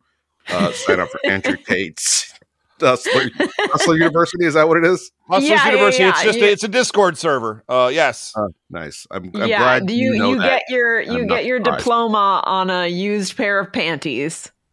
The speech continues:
Speaker 1: Oh, yeah.
Speaker 2: And then they frame it for you.
Speaker 3: I mean, you got more than anybody else did if that's, if you, if you pulled that <laughs> off. Usually you just get excuses.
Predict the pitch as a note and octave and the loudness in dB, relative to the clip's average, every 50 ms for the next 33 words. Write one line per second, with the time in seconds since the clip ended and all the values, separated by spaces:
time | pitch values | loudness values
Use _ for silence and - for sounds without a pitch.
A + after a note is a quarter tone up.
0 | _ _ _ _ _ _ - - - E2+ F#2+ F#2 D#2+ D#2 D#2 D#2+ E2+ F2+ F#2 F2+ | _ _ _ _ _ _ -14 -8 -4 -2 -2 0 0 0 0 2 2 2 2 2
1 | F2+ F2 F2 E2 D2+ C#2+ A#1+ - - - - - F#3+ F3+ E3+ E3 E3+ F3 F3 E3+ | 2 2 2 0 0 -2 -4 -8 -10 -16 -14 -10 -8 -6 -6 -6 -4 -4 -4 -4
2 | F3+ F#3 F#3 F#3+ F3 D#3+ D#3+ D3 C#3+ - - - E3+ D#3 E3+ F3 E3+ D3+ F3 F#3+ | -6 -6 -6 -6 -6 -6 -6 -6 -8 -8 -8 -8 -6 -6 -6 -6 -6 -6 -6 -8
3 | E3+ - _ _ _ _ _ _ _ _ _ - - _ _ _ _ _ _ _ | -10 -14 _ _ _ _ _ _ _ _ _ -20 -20 _ _ _ _ _ _ _
4 | - - - - - - A3 G#3 - _ - C#3 D#3+ E3 D#3 C#3+ C3+ D3+ D#3 D#3 | -20 -20 -20 -20 -12 -10 -10 -10 -8 _ -8 -8 -6 -6 -4 -4 -4 0 2 2
5 | C#3+ C3+ C#3 C3+ C3 B2+ B2+ B2 B2 B2 A2 A2+ G#2 G#2 A2 A#2 A2+ - - G#2 | 2 2 2 0 0 0 -2 -4 -4 -4 -4 -4 -4 -2 -2 -2 -2 -4 -8 -10
6 | F#2 F2 F2+ - G#2+ G2+ G2+ - G2 G2+ - - A2 F#2 A2 A#2+ A2+ G#2 G#2+ G#2 | -8 -8 -8 -6 -6 -8 -8 -8 -14 -16 -14 -14 -12 -12 -12 -12 -12 -14 -16 -16
7 | G2+ - C#3+ C3 A2+ F#2+ B2 - F3 D#3 - - - - - - - A3 - - | -10 -8 -8 -8 -8 -6 -4 -4 -4 -4 -4 -2 -2 -2 -2 -2 -4 -4 -4 -6
8 | - - - _ _ _ _ - - B5+ C6 C6+ C6 C6 C6+ C6+ - - - - | -12 -20 -20 _ _ _ _ -20 -20 -20 -20 -20 -20 -12 -8 -8 -8 -8 -10 -14
9 | - B4 B4 B4 B4+ B4+ - A#3+ B3+ F#3+ - G#3+ G#3 G3+ D#3+ F#3+ F#3 - F3+ F#3 | -16 -16 -16 -14 -8 -6 -4 -4 -4 -2 -2 0 0 0 -2 -4 -6 -4 -4 -4
10 | E3 C#3+ - - - E3 E3+ E3+ - - B2+ G#2 - - | -4 -6 -8 -8 -8 -8 -8 -8 -8 -12 -16 -18 -20 -20